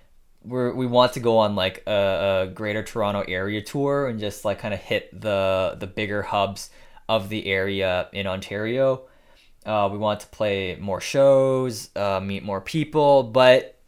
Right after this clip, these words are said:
it, it is what it is. We couldn't play our shows. But then, because we didn't have that, we could allocate our time and our resources to other things, to building our online presence,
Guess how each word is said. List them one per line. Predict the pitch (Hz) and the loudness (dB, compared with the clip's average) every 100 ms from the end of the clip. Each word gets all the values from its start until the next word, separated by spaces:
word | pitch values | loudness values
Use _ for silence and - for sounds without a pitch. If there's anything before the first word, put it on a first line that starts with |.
| _ - - - - | _ -20 -20 -20 -2
it, | 160 139 147 | 0 2 2
it | 160 | 2
is | 190 | 2
what | 160 165 | 4 4
it | 147 | 4
is. | 127 123 | 2 2
We | 120 | -4
couldn't | 139 127 | -4 -4
play | 131 | 0
our | 117 107 | 0 0
shows. | - 104 104 98 - - - - - | 0 0 0 -4 -10 -20 -20 -18 -2
But | 147 | 4
then, | 165 180 151 - | 8 8 6 -2
because | 135 - 170 151 | -6 0 2 2
we | 113 127 | 0 0
didn't | 131 117 | 2 2
have | 104 160 135 | 4 4 6
that, | 110 110 | 4 4
we | 117 | 0
could | 131 | -4
allocate | - 113 123 - 123 107 - | 2 4 4 2 -2 -2 -4
our | 101 | -8
time | - 139 135 135 | -4 0 2 2
and | 120 | 0
our | 110 104 | -4 -4
resources | 123 113 120 110 110 104 - | -4 -2 -2 -2 -6 -8 -8
to | - | 0
other | 135 135 | 2 2
things, | - 117 101 95 | -2 -6 -6 -8
to | - 95 | -12 -6
building | 95 117 120 | 2 4 4
our | 107 - | 0 0
online | 107 107 104 95 | 0 0 -2 -4
presence, | - 151 127 104 98 | 4 6 6 2 -8